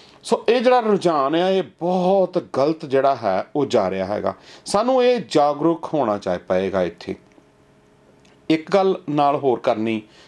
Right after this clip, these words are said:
ਚਾਹਾਂਗਾ ਇੱਥੇ, ਕਿਉਂਕਿ ਜਦੋਂ ਤੁਹਾਨੂੰ ਕੋਈ ਡਿਫਾਈਨ ਕਰਦਾ ਹੈਗਾ, ਜਦੋਂ ਕੋਈ ਤੁਹਾਨੂੰ ਦੱਸਣਾ ਚਾਹ ਰਿਹਾ ਹੋਵੇ ਸਿੱਖ ਧਰਮ ਦੇ ਬਾਰੇ, ਤਾਂ ਉਦੋਂ ਜਿਹੜਾ ਸਿੱਖ ਧਰਮ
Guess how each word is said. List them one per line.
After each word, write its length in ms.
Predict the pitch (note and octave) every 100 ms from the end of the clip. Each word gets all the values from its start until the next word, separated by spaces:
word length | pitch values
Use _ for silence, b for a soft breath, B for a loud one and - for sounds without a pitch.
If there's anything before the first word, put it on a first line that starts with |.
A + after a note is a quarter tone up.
| b
ਚਾਹਾਂਗਾ 440 | - A#2 C3 B2+ G2
ਇੱਥੇ, 340 | F#2 - G#2+ B B B B B B B _ _
ਕਿਉਂਕਿ 600 | A3+ B3 A#3+ C4 C4 A#3+ - _ _ _ _ _ _ C#3+
ਜਦੋਂ 340 | - G3 A#3 B3+
ਤੁਹਾਨੂੰ 440 | C4 A3+ G3 A3
ਕੋਈ 320 | A3+ G#3+ G#3
ਡਿਫਾਈਨ 460 | F#3+ G3+ F#3 E3 E3+
ਕਰਦਾ 400 | E3+ B2+ A2 A2
ਹੈਗਾ, 260 | A2 F#2+ F#2 F#2+
ਜਦੋਂ 260 | A2+ D3+ F3+
ਕੋਈ 680 | F3+ F#3+ F#3+ G3+ G3 F#3+ - - - _ -
ਤੁਹਾਨੂੰ 340 | G3 F3 D#3+ -
ਦੱਸਣਾ 500 | C3 C#3 C#3 D#3+ D3+
ਚਾਹ 260 | C#3+ B2 B2+
ਰਿਹਾ 160 | C#3+
ਹੋਵੇ 340 | B2+ A#2 G2 F#2 b b b b
ਸਿੱਖ 400 | - - G3 -
ਧਰਮ 280 | - D#3 A#2+
ਦੇ 140 | A2+ A2
ਬਾਰੇ, 320 | F#2+ F2+ F2 - b b b b b _ _
ਤਾਂ 160 | F#3+ G3 - _ -
ਉਦੋਂ 680 | G3+ G3+ A#3 A#3+ A#3+ B3 - _ _ _ _ _ _ -
ਜਿਹੜਾ 360 | D3 F3+ A3+ G#3
ਸਿੱਖ 560 | - - G#3 G#3+ -
ਧਰਮ 500 | A#3 G#3 F3 F3+ F#3